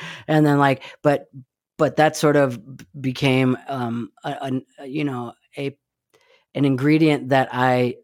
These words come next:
would define myself, um, that I would use to, like, uh, I s-, I guess, sort of construct who I am, um, uh, which was, like, being,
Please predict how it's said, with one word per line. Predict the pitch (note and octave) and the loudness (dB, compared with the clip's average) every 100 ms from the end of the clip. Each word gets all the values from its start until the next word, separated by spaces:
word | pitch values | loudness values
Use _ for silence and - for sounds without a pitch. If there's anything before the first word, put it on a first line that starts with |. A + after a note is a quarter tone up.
| _ _ _ _ | _ _ _ _
would | B2+ B2+ | -4 -4
define | B2 - C#3 C#3 | -4 0 2 4
myself, | C3 B2 - B2 A#2+ - - _ _ _ _ | 2 0 0 0 -2 -8 -20 _ _ _ _
um, | C3 A2+ A2+ A2+ G#2+ - - _ - | -8 -6 -6 -8 -12 -20 -20 _ -8
that | C3 C3+ | -2 2
I | C#3+ | 2
would | C#3 | 2
use | C#3 C3+ | 2 2
to, | C3 | 0
like, | C3 A#2+ - | -2 -2 -6
uh, | B2+ - G2+ | -8 -8 -12
I | G2+ | -10
s-, | A#2 - | -8 -6
I | - A#2+ | -4 0
guess, | C3 - | 0 -2
sort | C3 B2 | -2 -2
of | B2 | -2
construct | A#2 - B2+ A#2+ | -4 -2 -2 -2
who | - C#3 | 0 2
I | A#2+ | 2
am, | A2+ D#3 E3 A2 A2 - - - | 2 2 2 0 -8 -14 -20 -8
um, | C#3 B2+ A#2 A2+ - _ _ - | -2 0 0 -4 -10 _ _ -6
uh, | B2 A#2+ | -2 -2
which | B2+ C3+ | -2 -2
was, | C3 B2+ | -2 0
like, | B2+ A#2+ | 0 0
being, | B2+ B2 A#2+ | 2 2 0